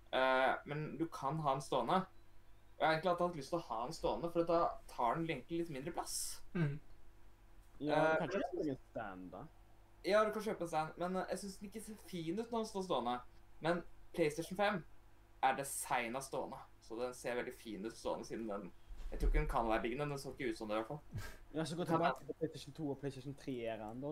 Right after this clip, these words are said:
Speaker 3: liksom.
Speaker 1: Ja.
Speaker 2: Ja, for de pleide vel,
Speaker 3: Mm.
Speaker 2: ja, ja.
Speaker 3: Men PlayStation
Speaker 1: Eh.
Speaker 3: to var jo det ene, bare den første som de designet stående.
Speaker 1: Ja, og så gikk det vel tilbake når de designet Slim-versjonen.
Speaker 3: Mm.
Speaker 1: Eh,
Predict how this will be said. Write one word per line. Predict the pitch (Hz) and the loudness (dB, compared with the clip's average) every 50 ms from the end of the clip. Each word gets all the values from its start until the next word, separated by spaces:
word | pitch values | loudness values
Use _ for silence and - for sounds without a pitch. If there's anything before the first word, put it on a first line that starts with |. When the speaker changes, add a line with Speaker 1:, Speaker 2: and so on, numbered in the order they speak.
| 147 | -4
Speaker 3:
liksom. | 135 127 - - 120 110 107 - - - - - - - - - - - - - - - - - - - - - - - - - - - | -4 -6 -8 -10 -10 -10 -12 -14 -18 -20 -20 -20 -20 -20 -20 -20 -20 -20 -20 -20 -20 -20 -20 -20 -20 -20 -20 -18 -18 -18 -16 -4 0 4
Speaker 1:
Ja. | 127 131 131 131 - | 6 6 6 4 0
Speaker 2:
Ja, | - 170 | -4 -2
for | - 180 | -2 -2
de | 160 - - 185 196 | -2 -2 0 -2 0
pleide | 190 208 175 151 139 | 2 2 2 2 2
vel, | 135 135 131 | 0 0 -2
Speaker 3:
Mm. | 117 120 | -4 -4
Speaker 2:
ja, | 151 170 175 170 - - - | -6 -6 -6 -8 -10 -10 -10
ja. | 156 156 160 147 123 123 - - - - - - - - - - - - - - - - - - - - - - - - - - - - - - - - - - - - | -8 -8 -6 -6 -6 -8 -10 -14 -14 -16 -16 -16 -16 -18 -16 -16 -16 -16 -16 -16 -16 -18 -18 -20 -20 -20 -20 -20 -20 -20 -20 -20 -20 -20 -20 -20 -20 -18 -16 -16 -10 -8
Speaker 3:
Men | - - | -4 0
PlayStation | - 185 143 143 143 143 143 | 2 2 4 4 4 2 2
Speaker 1:
Eh. | 139 139 160 - | 0 0 -2 -2
Speaker 3:
to | 131 147 | -2 -2
var | 185 190 160 | 0 0 2
jo | 147 | 2
det | 143 143 147 | 2 2 0
ene, | 143 135 127 123 123 123 123 123 120 123 123 | 0 -2 -2 -2 -2 -2 -2 -2 -4 -4 -2
bare | 135 143 139 131 | 0 0 0 0
den | 127 117 | -2 -4
første | - 143 139 - - 120 | -8 -10 -10 -10 -12 -14
som | 120 120 | -12 -10
de | 123 127 120 120 | -8 -8 -8 -8
designet | 117 120 - 139 127 117 113 110 110 | -10 -8 -8 -6 -6 -6 -8 -12 -10
stående. | - - 127 117 101 95 95 104 139 160 - - - - - - - - - - - - - - - - - - - - - - - | -8 -4 -4 -4 -4 -4 -8 -10 -10 -12 -14 -18 -20 -20 -20 -20 -20 -20 -20 -20 -20 -20 -20 -20 -20 -20 -20 -20 -20 -20 -12 -2 2
Speaker 1:
Ja, | 135 139 139 139 139 - - - - - - - - - - - | 4 4 4 2 0 -8 -16 -20 -20 -20 -20 -20 -20 -20 -18 -16
og | - 147 | -12 -8
så | - 131 | -8 -8
gikk | 120 - | -4 -2
det | 135 | -2
vel | 131 120 | -2 -2
tilbake | - 139 123 131 117 113 113 - - 123 | -2 -2 2 2 2 2 2 -2 -4 -4
når | 123 123 | 0 0
de | 123 123 123 123 123 123 123 | 2 2 2 2 0 0 -2
designet | 123 123 120 127 123 120 123 123 | -6 -6 -4 -2 -2 -2 -2 -4
Slim-versjonen. | - 120 110 104 104 110 113 127 127 131 151 - - - - - - - - - - - - - - - - - | -6 -6 -6 -4 -4 -6 -4 -6 -8 -8 -8 -12 -14 -16 -16 -18 -18 -20 -20 -20 -20 -20 -20 -20 -20 -20 -16 -14
Speaker 3:
Mm. | 123 123 123 123 | -10 -8 -6 -4
Speaker 1:
Eh, | 131 127 123 123 107 101 104 | -4 -2 -2 -2 -4 -6 -8